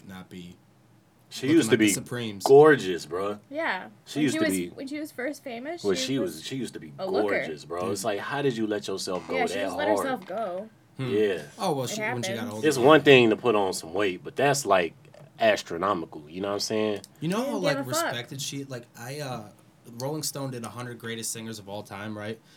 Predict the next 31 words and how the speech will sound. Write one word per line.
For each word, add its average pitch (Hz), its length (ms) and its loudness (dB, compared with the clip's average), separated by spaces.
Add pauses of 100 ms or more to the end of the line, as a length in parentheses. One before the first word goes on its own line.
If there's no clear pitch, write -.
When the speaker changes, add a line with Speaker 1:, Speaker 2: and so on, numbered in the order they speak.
(140)
Speaker 1:
And 117 100 -4
it 113 40 -2
was 104 120 -6
voted 120 420 -4
by, 104 220 -6
like, 98 220 -10 (320)
all 110 160 -6
these 110 160 -6
people, 113 240 -12
like 101 100 -12
Mick 107 180 -10
Jagger, 101 540 -10
like, 92 220 -18
people 113 240 -14
that 107 120 -10
were 98 100 -12
alive 101 280 -12
at 101 60 -16
the 101 80 -16
time. 101 420 -12
Speaker 2:
Yeah. 95 340 0
Speaker 1:
Uh, 98 100 -8
Stevie 110 300 -6
Wonder 107 320 -6
voted 104 400 -10
on 101 140 -12
shit 113 160 -10
like 107 160 -12
that. 110 220 -12 (320)
And, 104 260 -10
um, 87 340 -14